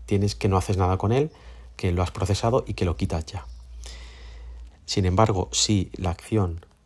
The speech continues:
es, eh, bueno, también puede ser, puedes decir, "No es accionable,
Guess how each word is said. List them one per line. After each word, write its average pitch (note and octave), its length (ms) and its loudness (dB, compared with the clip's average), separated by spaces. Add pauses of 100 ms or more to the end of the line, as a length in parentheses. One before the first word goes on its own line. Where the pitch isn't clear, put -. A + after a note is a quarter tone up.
(160)
es, G2 480 0
eh, F2+ 300 0
bueno, G2+ 180 2
también F#2 280 0
puede G2 200 2
ser, A2 260 0 (180)
puedes G2 360 0
decir, G#2 340 -4
"No G2 140 0
es G2 80 0
accionable, A#2 580 0